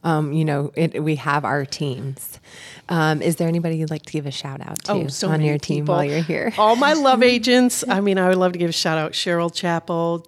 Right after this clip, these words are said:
Speaker 2: Tiffany Kreinbrink, um, Cindy Levi. You all know who you are.
Speaker 1: <laughs>
Speaker 2: Um, and I wanna shout out to my husband, Bob, because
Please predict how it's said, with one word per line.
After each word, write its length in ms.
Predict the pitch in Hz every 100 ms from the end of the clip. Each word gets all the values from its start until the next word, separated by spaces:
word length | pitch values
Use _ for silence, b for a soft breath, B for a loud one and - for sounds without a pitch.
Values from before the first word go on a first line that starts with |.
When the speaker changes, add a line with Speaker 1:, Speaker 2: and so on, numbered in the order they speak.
| _ -
Speaker 2:
Tiffany 680 | 185 - 175 175 175 170 170
Kreinbrink, 1300 | - 170 170 170 175 160 160 165 170 170 165 - - B B B B -
um, 380 | 156 143 135 143
Cindy 440 | - 202 180 175
Levi. 1160 | 175 180 180 170 165 160 160 165 165 160 160 165 b b b b b b _ _ _
You 480 | - 170 190 196 208
all 180 | 180 170
know 240 | 160 147
who 160 | 139 147
you 280 | 143 139 147
are. 460 | 143 131 135 135 139 151
Speaker 1:
<laughs> 60 |
Speaker 2:
Um, 240 | 175 160 156
and 140 | 190
I 100 | 226
wanna 260 | 196 165 147
shout 260 | - 151 151
out 180 | 143
to 100 | -
my 140 | 147 135
husband, 400 | 139 135 139 131
Bob, 340 | 131 135 143
because 500 | 160 - 165 156 151